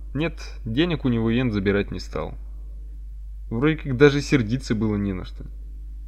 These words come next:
Трикс же сам заявил, что рекомендательное письмо ему не нужно.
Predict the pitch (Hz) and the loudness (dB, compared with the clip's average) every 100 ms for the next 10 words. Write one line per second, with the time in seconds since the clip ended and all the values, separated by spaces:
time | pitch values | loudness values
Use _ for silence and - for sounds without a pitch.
0 | - 151 156 139 147 - 135 95 95 92 | -4 -2 0 2 0 2 0 0 -2 -2
1 | 92 117 - - - 143 147 165 160 160 | -4 -8 -12 -6 4 4 4 0 0 0
2 | 160 147 139 135 - 165 170 139 107 123 | 2 2 0 0 -2 -2 0 0 4 4
3 | 139 101 98 92 90 | 4 2 0 -2 -4